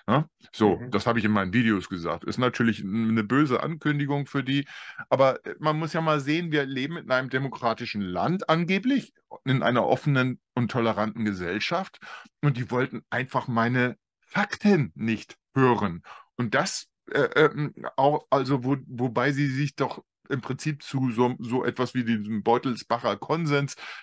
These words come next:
Speaker 1: äh, ähm, ja, äh, also zugehörig fühlen und ausgeglichen informieren wollen. Äh, meine Meinung wa-, gehört einfach nicht dazu, ja, also zu dieser Ausgeglichenheit. Da gibt's eben so einen Frame, den setzt man,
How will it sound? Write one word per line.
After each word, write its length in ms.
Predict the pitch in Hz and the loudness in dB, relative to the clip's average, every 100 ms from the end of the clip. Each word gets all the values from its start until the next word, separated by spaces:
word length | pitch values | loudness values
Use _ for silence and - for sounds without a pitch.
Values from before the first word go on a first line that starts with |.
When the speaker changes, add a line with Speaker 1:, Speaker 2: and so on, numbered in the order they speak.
| - - | -10 0
Speaker 1:
äh, 180 | 117 - | 0 2
ähm, 560 | 127 127 120 - 123 - 92 - - _ - | 0 -2 -4 -6 -10 -10 -16 -18 -20 _ -6
ja, 540 | - 127 123 117 131 - | 0 2 2 0 -4 -4
äh, 320 | 107 90 120 120 - - | -4 -4 -8 -16 -12 0
also 420 | 123 117 117 120 | 2 4 4 4
zugehörig 640 | - 156 143 139 147 135 | 0 4 6 6 4 0
fühlen 560 | - 160 151 151 143 135 | -2 0 4 4 2 0
und 340 | 123 113 - - 98 - | -2 -4 -6 -12 -14 -6
ausgeglichen 800 | - 139 156 - 139 131 143 156 | 2 2 2 0 0 4 2 0
informieren 680 | - 143 139 135 139 151 139 | -2 -2 -2 0 2 2 0
wollen. 260 | 127 131 131 - - - _ _ | -2 -4 -6 -14 -20 -20 _ _
Äh, 100 | - - - | -6 -6 -2
meine 400 | 127 107 131 175 | 2 2 2 2
Meinung 400 | 147 147 180 170 | 2 2 0 -2
wa-, 180 | 123 131 - | -2 -2 -2
gehört 320 | 143 175 190 | 0 0 4
einfach 260 | 185 180 185 | 2 2 -2
nicht 160 | 180 | -2
dazu, 380 | 196 - 254 269 _ - | -4 -4 -4 -4 _ -4
ja, 260 | 143 147 160 | -2 -2 -2
also 240 | 131 135 | -2 -2
zu 180 | 127 - | -4 -4
dieser 260 | 131 123 120 | -2 2 2
Ausgeglichenheit. 920 | 123 - 117 117 117 117 117 117 104 | 0 -2 -2 -2 -2 -2 -2 -2 -2
Da 60 | 117 | -4
gibt's 240 | 151 - | -4 -4
eben 220 | 147 147 | -4 -2
so 80 | 135 | -4
einen 120 | 123 | -6
Frame, 440 | - 131 156 202 208 | -4 0 2 2 2
den 180 | 208 | 2
setzt 320 | 180 180 - 175 | -2 -6 -6 -4
man, 220 | 175 | -4